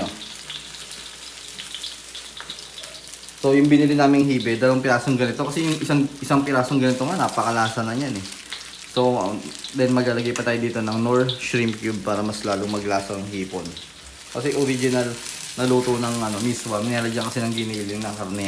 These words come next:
yan. Kahit anong karne, karne ng baka, karne ng ano, baboy,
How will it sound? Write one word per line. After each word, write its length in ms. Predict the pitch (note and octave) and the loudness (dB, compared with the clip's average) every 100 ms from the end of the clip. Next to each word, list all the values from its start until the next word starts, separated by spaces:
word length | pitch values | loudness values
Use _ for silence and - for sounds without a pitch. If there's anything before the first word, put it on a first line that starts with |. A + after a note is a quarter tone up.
| G2 | -2
yan. 80 | F#2+ F#2+ - - - - - | -2 -6 -12 -14 -18 -6 0
Kahit 160 | D3 | 2
anong 200 | D#3 D#3 | 2 2
karne, 220 | C#3+ C#3+ C#3 | 2 2 2
karne 220 | A2 G#2+ | 0 0
ng 160 | G#2 G#2 | 0 2
baka, 520 | A2 A2+ A#2 A2+ A2+ - - - - - | 2 2 0 -2 -2 -8 -16 -18 -18 -6
karne 320 | A2+ G2+ G2 G2+ | -2 0 -2 -2
ng 200 | G#2 G2+ G2+ G#2+ | -2 -4 -4 -2
ano, 360 | B2 A2+ A2 A2 - - | -2 -2 -4 -8 -8 0
baboy, 480 | A2+ A#2 A2+ A2+ | 2 2 2 0